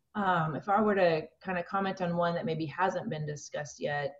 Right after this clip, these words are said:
um, it would be, um, pushing the concept a little further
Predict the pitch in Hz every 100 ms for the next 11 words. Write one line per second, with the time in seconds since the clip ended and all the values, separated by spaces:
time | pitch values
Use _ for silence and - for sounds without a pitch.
0 | - 156 143 139 135 135 160 160 165 156
1 | 151 151 139 139 135 139 - _ _ -
2 | _ _ 254 247 233 202 - 190 185 -
3 | 175 175 170 170 170 165 165